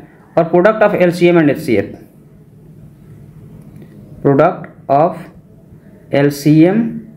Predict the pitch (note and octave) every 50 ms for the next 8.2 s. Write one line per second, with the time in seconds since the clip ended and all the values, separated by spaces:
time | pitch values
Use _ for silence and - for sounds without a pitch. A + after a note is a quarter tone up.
0 | - - - _ - - - - - - - - - _ - _ _ - C#3 D3+
1 | F3+ F#3+ - - - - D3 D3 D3 - - - D3 C3+ A#2 G#2 G2+ - - -
2 | - - - - - - - - - - - - - - - - - - E3+ E3
3 | F3 F#3 F#3 F#3 G3 G3+ G3+ - - - F3 G3 G3+ - - - - - _ _
4 | _ _ _ _ _ _ _ _ - - E3 E3+ F3 F3 F#3 F#3+ F#3+ F3+ F3+ E3+
5 | F3+ G3 A3+ A#3 A#3 - - - - - _ _ _ - - - E3 D#3 D#3 F#3+
6 | G3 G3 F#3+ F#3 F#3 F#3 F#3 G3+ A3+ - - - - - D#3 D#3+ D#3 E3+ E3 F3
7 | F3+ F3+ F3 F3 F3+ F3 E3+ E3+ F3 E3+ E3+ - F3+ - - - - F3+ F3+ F3+
8 | F#3 G#3 G#3 - -